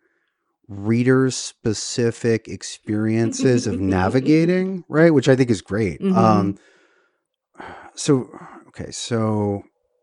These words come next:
Speaker 1: how do I put this? Yeah, so for me, I, I see that intuitive, oracular, whatever
Speaker 2: Mm.
Speaker 1: people wanna call that part,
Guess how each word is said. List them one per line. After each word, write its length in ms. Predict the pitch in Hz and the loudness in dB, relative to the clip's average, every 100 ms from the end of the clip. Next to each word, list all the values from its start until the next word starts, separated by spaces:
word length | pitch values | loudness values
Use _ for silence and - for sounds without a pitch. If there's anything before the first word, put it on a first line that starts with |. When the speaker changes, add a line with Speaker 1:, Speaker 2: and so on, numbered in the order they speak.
| _ - | _ -14
Speaker 1:
how 160 | 95 | -10
do 60 | 87 | -10
I 20 | |
put 180 | 85 95 | -12 -14
this? 200 | - - | -14 -6
Yeah, 160 | 127 107 | -2 -2
so 200 | - 117 | -2 -6
for 280 | - - 123 | -6 -6 -2
me, 540 | 117 117 151 190 180 - | 0 2 0 -2 -6 -8
I, 440 | - 110 104 101 98 _ _ _ _ _ _ | -6 -2 0 -2 -6 _ _ _ _ _ _
I 120 | 110 | -6
see 400 | 101 - 127 120 | -4 -4 -2 -2
that 540 | 104 104 101 101 98 - _ | -2 0 0 0 -2 -6 _
intuitive, 1080 | 117 107 101 - 160 160 156 151 147 135 - | -6 -6 -6 -4 0 2 4 4 4 0 -8
oracular, 840 | - 107 104 120 123 123 - 123 113 | -8 -6 -2 -2 -2 -2 0 2 4
whatever 560 | 117 120 120 113 110 | 6 4 6 4 2
Speaker 2:
Mm. 140 | 101 190 | 2 2
Speaker 1:
people 180 | - 110 | 2 2
wanna 220 | 104 98 | 0 -2
call 460 | - - 110 101 95 | -4 -6 -4 -2 -4
that 640 | 92 90 98 110 131 - | -8 -4 0 0 -2 -6
part, 520 | - 151 151 151 147 | -8 -4 -2 -2 -4